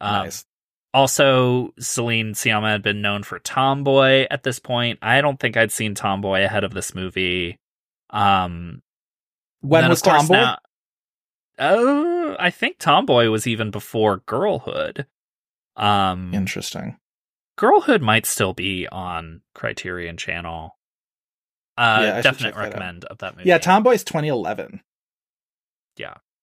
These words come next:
Speaker 1: So i-, in, in Celine Sciamma's,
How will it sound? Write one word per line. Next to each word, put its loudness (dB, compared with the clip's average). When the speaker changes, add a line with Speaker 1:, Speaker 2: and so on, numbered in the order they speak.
Speaker 1:
So 2
i-, -4
in, 0
in -2
Celine -2
Sciamma's, 0